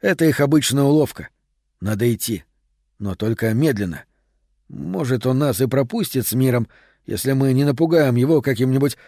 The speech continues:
резким движением или звуком». Все послушались Таниэля и продолжили свой путь к двери, не сводя глаз с призрака. Вурдалак двигался в том же направлении по центральному проходу.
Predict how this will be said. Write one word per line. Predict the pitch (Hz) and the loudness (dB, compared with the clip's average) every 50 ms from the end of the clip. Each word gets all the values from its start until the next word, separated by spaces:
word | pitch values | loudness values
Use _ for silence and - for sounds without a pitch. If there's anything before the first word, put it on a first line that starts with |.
| - _ _ _ - | -20 _ _ _ -2
резким | 110 135 156 156 131 - - 139 139 | 0 2 2 2 2 0 0 0 0
движением | 127 123 135 120 113 170 170 156 147 143 135 143 | 2 2 2 2 2 2 2 2 2 0 2 2
или | 143 147 | 2 2
звуком». | 135 120 120 117 107 - 92 82 - - _ _ _ _ _ _ _ _ _ _ _ _ _ _ _ | 2 2 0 -2 -4 -6 -10 -14 -14 -18 _ _ _ _ _ _ _ _ _ _ _ _ _ _ _
Все | _ - - 185 - | _ -8 -8 -6 -4
послушались | - 131 - - 139 135 - 127 127 127 120 - | -2 -2 -2 -2 -2 -2 0 2 2 2 0 0
Таниэля | - 123 120 123 151 170 165 156 160 139 - _ _ _ _ _ _ _ | 0 -2 0 0 0 0 0 0 -2 -2 -6 _ _ _ _ _ _ _
и | - 104 | -10 -6
продолжили | 101 - 135 135 135 170 180 175 143 156 160 160 151 | -2 -2 -2 0 2 4 4 4 2 2 2 2 0
свой | - - 143 156 151 | 0 0 0 -2 -2
путь | 127 - 160 143 139 | 0 0 0 0 0
к | 127 | -2
двери, | 120 120 117 120 127 123 117 123 123 117 - _ _ _ _ _ _ _ | -2 -2 0 2 2 4 4 2 0 -2 -6 _ _ _ _ _ _ _
не | - 104 113 | -6 -4 -4
сводя | 107 - 123 120 113 107 147 151 135 | -4 -2 -2 -2 0 2 0 0 0
глаз | 104 120 127 135 131 - | 2 2 0 0 0 -2
с | - | -4
призрака. | - - 107 104 95 85 92 92 87 - 78 73 - _ _ _ _ _ _ _ _ _ _ _ _ _ _ _ | -6 -6 -6 -6 -6 -6 -8 -10 -12 -12 -16 -18 -18 _ _ _ _ _ _ _ _ _ _ _ _ _ _ _
Вурдалак | - 90 117 135 135 135 156 165 190 190 - - 107 | -6 -2 -2 0 2 2 2 2 2 2 0 -2 -6
двигался | 95 104 131 170 160 151 156 143 123 - 135 117 | -4 0 0 2 2 2 0 0 0 -2 -4 -4
в | - | -2
том | - 165 151 139 | -4 -2 -2 0
же | 123 123 139 | 0 0 0
направлении | 139 131 110 123 123 117 123 151 165 156 147 147 147 | 0 0 0 0 0 2 2 0 0 0 0 -2 -2
по | 127 - 131 | -2 -4 -4
центральному | - - 135 131 123 143 147 147 139 131 135 135 143 135 | -4 -4 -4 -2 0 0 0 0 0 0 -2 -2 -2 -4
проходу. | 123 139 143 131 - - 127 95 80 67 - - | -2 -2 -2 -2 -2 -4 -8 -8 -8 -10 -14 -18